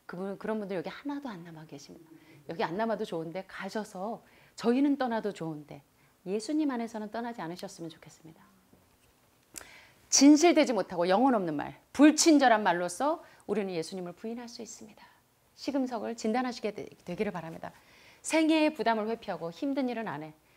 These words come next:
근데 제가 참 잊을 수 없는 그 간호사 한 분이 오셨는데요. 이분은 자기 몸도 안 좋은데 <laughs> 쓰레기장에 맨날 들어가 있어요. 뭐 하나 보면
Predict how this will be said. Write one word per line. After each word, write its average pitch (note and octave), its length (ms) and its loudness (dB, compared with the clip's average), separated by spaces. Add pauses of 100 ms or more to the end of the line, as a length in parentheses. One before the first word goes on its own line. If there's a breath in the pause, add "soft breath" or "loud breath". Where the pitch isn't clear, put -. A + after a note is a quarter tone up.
(200 soft breath)
근데 G#3+ 100 -2
제가 B3 160 0
참 F4 380 -4
잊을 A#3 180 -2
수 C4 140 -4
없는 B3 340 -4 (440 loud breath)
그 E3 260 -6
간호사 A3+ 340 -6
한 A3 120 -4
분이 F#3+ 140 -8
오셨는데요. D3 680 -10 (380)
이분은 G#3+ 500 -6 (540 soft breath)
자기 G3+ 280 -6
몸도 A3+ 240 0
안 D3+ 160 0
좋은데 D#3+ 340 -6
<laughs> - 1160 -16
쓰레기장에 F4 640 8
맨날 A3 220 4
들어가 E3 240 -8
있어요. D#3+ 300 -12 (800)
뭐 C#4 240 4
하나 B3 280 4
보면 G#3+ 320 0